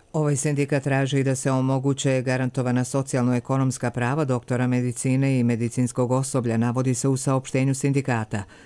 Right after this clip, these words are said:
Vlada Republike Srpske donijela je juče zaključak u kome se preporučuje Poreskoj upravi Republike Srpske deblokada žiroračuna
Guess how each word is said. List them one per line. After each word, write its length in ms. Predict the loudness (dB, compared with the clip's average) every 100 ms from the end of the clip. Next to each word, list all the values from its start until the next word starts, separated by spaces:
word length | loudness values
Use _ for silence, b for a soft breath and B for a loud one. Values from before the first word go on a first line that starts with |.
| B -2
Vlada 340 | 0 2 2
Republike 480 | 0 0 0 0 0
Srpske 380 | 0 -4 -2 -2
donijela 340 | 0 2 0
je 100 | 0
juče 260 | -2 -2 -2
zaključak 560 | 0 -2 -2 -2 -2
u 80 | -2
kome 260 | 0 0 0
se 140 | -2
preporučuje 600 | -4 -2 -2 -2 0 -2
Poreskoj 480 | 0 0 -2 0 -2
upravi 320 | 0 0 0
Republike 480 | -2 -2 -2 -2 -2
Srpske 440 | -2 -4 -2 -2
deblokada 640 | 0 0 -2 -2 -4 -2 -2
žiroračuna 880 | -2 -2 0 0 -2 0 2 2